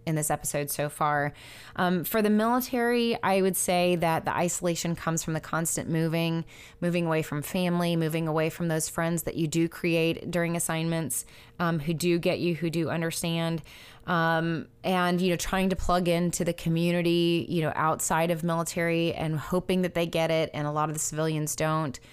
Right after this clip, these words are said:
Um, for the first responder culture, I'm hearing that as well, that even though they are involved with their community, they are involved with church or small groups or their neighborhood or whatever, there is just that feeling that the people around them, if they're not first responders, they just don't understand.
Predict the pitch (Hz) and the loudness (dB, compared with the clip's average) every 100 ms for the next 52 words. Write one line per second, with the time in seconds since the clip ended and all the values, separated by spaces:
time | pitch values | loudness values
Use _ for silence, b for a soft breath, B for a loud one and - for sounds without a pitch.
0 | B B B B 170 160 160 165 160 143 | B B B B -2 2 4 2 -2 -4
1 | - 220 226 269 277 294 - 240 240 - | -4 -2 0 0 0 -2 0 2 2 0
2 | 208 - 202 185 208 196 190 170 170 160 | 0 2 0 0 0 0 2 0 0 0
3 | 156 190 117 127 160 151 180 196 214 190 | 2 2 2 2 0 0 0 2 2 2
4 | 175 - 170 185 233 240 208 180 170 175 | 2 2 2 4 2 2 0 2 2 2
5 | 180 175 160 - 165 156 151 151 147 139 | 0 0 -2 -4 -2 0 0 0 0 0
6 | 160 180 180 165 165 165 160 160 151 - | 2 2 2 2 2 2 0 -4 -4 -6
7 | - 165 165 - 165 - 165 156 156 160 | -2 0 0 -2 -2 0 2 2 2 0
8 | 165 - - 147 147 B B B 180 180 | 2 2 2 2 0 B B B 2 4
9 | 180 180 180 160 170 156 147 147 - 160 | 4 4 2 0 2 2 2 2 -2 -2
10 | 165 160 160 156 B B B B 196 196 | 2 2 2 -2 B B B B 2 4
11 | 190 - 247 - 220 - - 175 180 160 | 4 0 -2 0 -2 0 2 4 4 2
12 | 156 151 156 143 - 160 208 196 220 175 | 2 2 2 0 -2 -2 -2 0 2 2
13 | 165 175 160 147 175 165 160 170 - 160 | 2 2 0 0 0 2 2 0 -2 -4
14 | - 151 - 165 165 156 165 156 - 160 | -4 -6 -2 -2 0 -2 -2 -2 0 -2
15 | 156 - 151 151 143 143 - 147 139 80 | 0 -2 -2 -2 -4 -4 -2 -2 -4 -6